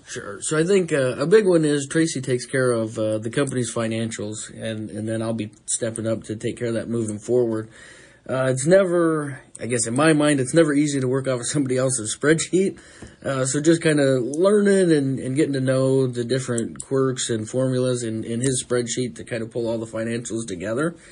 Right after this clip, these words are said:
Uh, but yeah, he's been a great resource throughout that too, and,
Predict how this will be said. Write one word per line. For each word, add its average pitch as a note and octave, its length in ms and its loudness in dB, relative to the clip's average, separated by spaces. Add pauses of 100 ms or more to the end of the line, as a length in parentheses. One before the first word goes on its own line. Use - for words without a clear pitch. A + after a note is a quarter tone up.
(400)
Uh, - 300 -6
but A#2+ 260 0
yeah, A#2+ 140 2
he's B2+ 140 0
been C3 160 2
a A#2 40 2
great A#2 240 2
resource A#2 480 0
throughout A2 340 -2
that G#2 260 -6
too, A2+ 400 0
and, G#2 260 -6